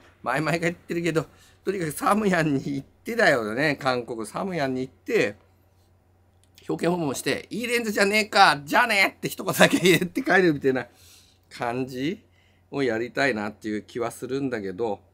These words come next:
まあ、いずれにしてもこうなると、かっちょいいじゃないですか。なんかシネマやってる。まあ、要はさ、シネマやってるねっていう気持ち。あのね、この間からね、いいものを撮るっていうことを、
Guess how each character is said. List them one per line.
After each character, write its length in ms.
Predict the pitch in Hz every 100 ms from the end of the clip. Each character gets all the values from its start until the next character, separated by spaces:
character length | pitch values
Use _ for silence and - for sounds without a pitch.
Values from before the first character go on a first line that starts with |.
| _ _ _
ま 140 | - 156
あ、 40 |
い 20 | 147
ず 60 |
れ 60 | 214
に 60 |
し 20 | 277
て 60 |
も 120 | 202
こ 500 | - - 165 165 175
う 40 | 175
な 180 | 170 175
る 140 | 156
と、 520 | - 175 156 107 87 _ -
か 180 | 120
っ 60 | 117 _
ち 120 | -
ょ 80 | 160
い 120 | 156
い 20 |
じ 80 | 135
ゃ 40 | 107
な 100 | 95
い 60 |
で 40 | 90
す 120 | -
か。 120 | 90
な 300 | 92 95 101
ん 80 | 104
か 140 | 113
シ 160 | - 127
ネ 100 | 127
マ 100 | 131
や 60 |
っ 20 | -
て 100 | 123
る。 60 | - - - -
ま 80 |
あ、 20 | 123
要 160 | 226
は 100 | 269
さ、 160 | - 165
シ 180 | - 214
ネ 100 | 277
マ 120 | 294
や 160 | 151 156
っ 60 |
て 260 | - - 220
る 100 | 403
ね 180 | 349 370
っ 40 | _ -
て 100 | 135
い 200 | 131 120
う 60 |
気 160 | 117 185
持 120 | 220
ち。 220 | 220 - - _ _
あ 80 | 165
の 60 | 175
ね、 100 | -
こ 140 | -
の 80 | 277
間 220 | 381 202
か 80 | 196
ら 100 | 156
ね、 320 | 151 143 131 -
い 260 | 220 370
い 40 | 381
も 160 | 214
の 280 | 170 151 139
を 60 | -
撮 200 | 135 143
る 140 | 123
っ 40 |
て 300 | 107 _ 117
い 80 | 117
う 60 | 107
こ 80 | 101
と 160 | 107
を、 340 | 113 120 92